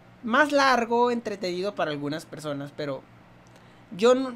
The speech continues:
no, no veo cómo arreglar Xenoverse dos sin que arreglen el online. Mientras el online siga igual de basura, no creo que valga la pena seguir jugando Xenoverse dos. Mientras el juego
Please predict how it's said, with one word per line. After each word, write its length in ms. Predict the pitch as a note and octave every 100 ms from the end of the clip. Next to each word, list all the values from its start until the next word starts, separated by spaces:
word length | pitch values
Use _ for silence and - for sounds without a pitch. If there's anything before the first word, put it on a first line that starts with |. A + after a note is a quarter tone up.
| A#3+
no, 340 | G#3+ A3+ B3 A#3+
no 240 | G#3+ A3 A3+
veo 300 | A3+ A#3 A#3
cómo 300 | A3 A#3 A#3+
arreglar 460 | G#3+ E3+ F3+ F#3+
Xenoverse 420 | G3 G#3 G#3+ G3
dos 180 | E3+ F#3+
sin 180 | F#3+ G3+
que 100 | F#3+
arreglen 460 | D#3 E3 E3 F#3+ F#3
el 160 | C#3+
online. 340 | D3 D3 C#3 C3+
Mientras 520 | E3 A3 A3+ A3 G#3+ -
el 180 | A3
online 400 | C4 D#4+ D#4 D4+
siga 260 | C#4+ C#4 C4+
igual 400 | B3+ F3+ G#3 A#3+
de 80 | A#3+
basura, 480 | F#3+ - F3 G3 C4+ - - - - - - -
no 340 | F#3 G#3+ B3 B3
creo 460 | - A3 A3+ G#3+ G#3+ - - - - - - -
que 120 | - E3+
valga 280 | E3 F3
la 220 | G3+ E3+ -
pena 340 | D#3 D#3+ E3 -
seguir 360 | - - D3 D3
jugando 420 | C#3+ D#3+ D3 D3+
Xenoverse 460 | - D3 C#3 C3+ B2+
dos. 140 | B2
Mientras 380 | D3 C#3+ C#3 C#3
el 100 | C#3
juego 400 | C#3 F#3+ G#3+ B3+